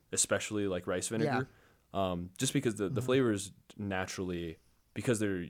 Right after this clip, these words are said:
Speaker 1: so starchy, um, having that lighter bodied vinegar complements it very nicely because the vinegar is gonna have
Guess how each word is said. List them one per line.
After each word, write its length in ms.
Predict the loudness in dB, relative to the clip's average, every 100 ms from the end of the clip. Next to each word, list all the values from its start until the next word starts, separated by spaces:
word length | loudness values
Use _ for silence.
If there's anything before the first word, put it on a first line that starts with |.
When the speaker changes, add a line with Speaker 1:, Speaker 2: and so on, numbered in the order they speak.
| -10
Speaker 1:
so 200 | -2 0
starchy, 640 | 0 0 0 0 -2 -4 -10 _ _ _
um, 280 | -6 -4 0
having 260 | 2 2 0
that 100 | -2
lighter 180 | -2 -2
bodied 320 | -2 -4 -4
vinegar 340 | -6 -4 -4
complements 500 | -4 -6 -4 -4 -4
it 80 | -6
very 160 | -6 -6
nicely 360 | -6 -4 -4
because 320 | -6 -8 -10 -6
the 160 | -6
vinegar 320 | -2 -2 -2 -4
is 100 | -6
gonna 160 | -6
have 260 | -6 -6